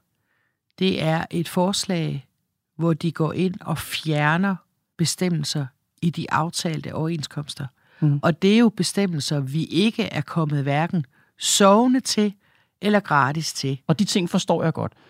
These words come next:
Speaker 2: Det, jeg så er nysgerrig på, det er, hvis regeringen ikke følger jeres idé om at droppe forslaget,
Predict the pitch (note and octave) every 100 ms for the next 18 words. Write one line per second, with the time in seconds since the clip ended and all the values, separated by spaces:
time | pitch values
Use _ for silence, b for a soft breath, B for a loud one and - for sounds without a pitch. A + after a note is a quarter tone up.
0 | b b F#3 G3+ G3 F3 F3+ - D3 C3+
1 | A2+ C#3+ D3+ F3 F#3+ F3+ - E3 F#3 -
2 | - F#3+ G#3 G#3+ E3+ D#3+ E3+ C#3 C#3+ D3
3 | C#3 A#2 B2+ D#3+ - D#3+ - D#3 F3